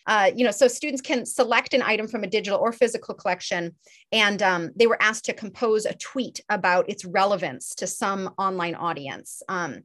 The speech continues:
it's a really basic activity, a really easy one. It took one afternoon, but it led students into,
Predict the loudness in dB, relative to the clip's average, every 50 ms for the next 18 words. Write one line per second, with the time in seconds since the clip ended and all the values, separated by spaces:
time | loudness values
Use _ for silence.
0 | _ -20 -20 _ -6 4 4 4 4 6 2 2 2 2 2 2 2 2 0 -2
1 | -2 -2 -2 -2 -2 -2 -2 -2 0 0 -4 -4 0 0 0 -2 -2 -4 -6 -10
2 | -10 -8 -6 -8 -8 -6 -4 -2 -2 -2 -2 -4 -6 -6 -8 -8 -4 -2 0 0
3 | 2 0 0 0 0 -2 -2 -2 -6 -8 -4 -2 -2 0 0 0 -2 -2 -2 2
4 | 2 2 2 2 2 2 2 2 2 -2 -8 -6 -4 -4 0 0 0 -2 -2 -4
5 | -10 -2 2 4 4 4 2 0 -2 -4 -2 0 0 0 0 -2 -4 -4 -6 -8